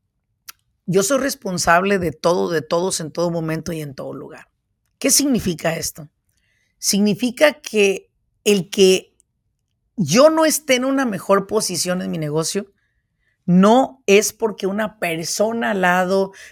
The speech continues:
porque un amigo, porque un cliente me canceló el servicio. No, no, no, no, no. No estoy donde yo quiero estar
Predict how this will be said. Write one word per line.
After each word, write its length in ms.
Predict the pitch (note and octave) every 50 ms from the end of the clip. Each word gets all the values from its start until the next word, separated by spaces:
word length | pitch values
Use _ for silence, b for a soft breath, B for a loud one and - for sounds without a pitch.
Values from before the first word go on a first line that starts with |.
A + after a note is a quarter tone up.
| B B
porque 320 | - F#3+ F#3+ F3 - - F#3
un 180 | F#3 G3 G#3
amigo, 520 | G#3+ G3 F#3 F#3+ G3 G#3 G#3 F#3+ G3 G#3 F#3
porque 260 | G3+ F#3 E3+ - G3
un 120 | G3 F#3+
cliente 340 | F#3 G3+ F#3 G3 F#3+ E3 G#3+
me 160 | F3 D#3+ C#3
canceló 460 | - - D#3 D#3 D3+ - C3+ D3 D3 D3+
el 100 | D3+ C#3+
servicio. 420 | - D3 D3 D3+ - - - - -
No, 200 | G#3 G#3+ D4+ D#4
no, 120 | C#4 C4
no, 100 | A#3 A3+
no, 120 | G#3 F#3+ F#3
no. 200 | E3+ D3+ - _ _ _ _ _ _ _ _ _ _ _ _ _
No 260 | - F3+ F#3 A3+ C4 G#4 A4
estoy 440 | F#4+ - - - - - C#4+ D4+ D4+
donde 400 | D4 D#4 D4+ B3+ G#3 G3 E3 D#3
yo 180 | F#3 G#3 G3+
quiero 280 | G3+ - C4 B3+ B3+ B3+
estar 400 | A#3 - - - G#3 A#3 C4+